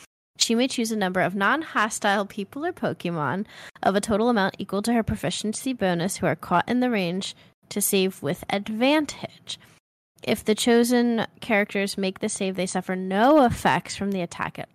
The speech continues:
all. If the chosen characters fail the save, they take damage as if they had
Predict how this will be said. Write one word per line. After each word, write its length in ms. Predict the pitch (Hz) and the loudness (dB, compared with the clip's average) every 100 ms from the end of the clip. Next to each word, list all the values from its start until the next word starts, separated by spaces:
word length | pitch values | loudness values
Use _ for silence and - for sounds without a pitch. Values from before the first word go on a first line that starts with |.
| - | -4
all. 360 | 185 120 - - - - _ _ | -2 -2 -6 -14 -20 -20 _ _
If 140 | 208 - | -6 -4
the 100 | 190 | -4
chosen 300 | 196 185 175 | -4 -4 -6
characters 380 | 180 170 175 | -6 -6 -8
fail 200 | - 262 | -4 -2
the 100 | 254 | -2
save, 360 | 240 233 220 214 214 | -4 -2 -2 -4 -8
they 140 | 202 190 | -8 -6
take 520 | 196 175 180 - - _ _ - | -4 -6 -6 -12 -20 _ _ -6
damage 400 | 190 170 170 175 | -4 -2 -4 -6
as 140 | 180 | -6
if 200 | 156 - | -8 -8
they 120 | - | -8
had 340 | 170 165 101 | -8 -10 -12